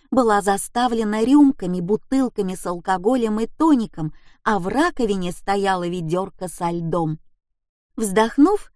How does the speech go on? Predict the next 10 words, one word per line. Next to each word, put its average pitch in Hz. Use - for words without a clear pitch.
я 302
решила 254
придерживаться 233
трезвого 247
курса, 202
хотя 220
идея 185
напиться 190
казалась 202
заманчивой. 247